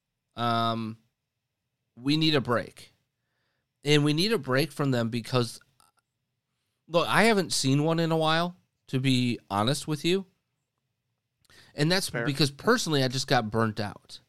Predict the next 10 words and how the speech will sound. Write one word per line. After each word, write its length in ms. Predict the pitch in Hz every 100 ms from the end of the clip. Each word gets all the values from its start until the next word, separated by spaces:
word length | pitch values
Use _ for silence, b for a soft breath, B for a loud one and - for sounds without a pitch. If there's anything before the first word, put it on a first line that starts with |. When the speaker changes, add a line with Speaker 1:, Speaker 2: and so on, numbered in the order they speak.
| _ _ _
Speaker 1:
Like, 420 | 120 117 113 - _ _ _ _ _ _ _ _ _
I'm 160 | 135 143
supposed 500 | 139 143 139 147 143
to 60 | 151
follow 680 | 131 127 123 135 139 135 131
a 360 | 120 120 113 107
twenty 960 | - - 131 131 139 135 131 127 127 - _ _ -
movie 920 | 113 135 135 139 135 131 127 123 113
story 600 | 113 - - 127 131 139
arc 540 | 135 139 139 143 143